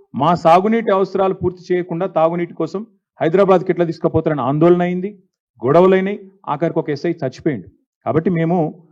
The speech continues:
రైతులను సాటిస్ఫై చేసి మీకు ఇబ్బంది కాదు, మీ సాగునీరు ఇస్తామని విశ్వాసం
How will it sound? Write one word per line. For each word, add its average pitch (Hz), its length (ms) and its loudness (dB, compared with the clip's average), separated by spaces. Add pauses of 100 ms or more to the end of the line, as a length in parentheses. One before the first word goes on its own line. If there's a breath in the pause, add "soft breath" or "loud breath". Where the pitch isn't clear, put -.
(220)
రైతులను 180 440 0
సాటిస్ఫై 151 380 0 (100)
చేసి 170 220 -4 (380)
మీకు 127 180 -10
ఇబ్బంది 165 320 0
కాదు, 170 220 2
మీ 165 140 -6
సాగునీరు 156 420 0
ఇస్తామని 151 340 -10
విశ్వాసం 160 400 -2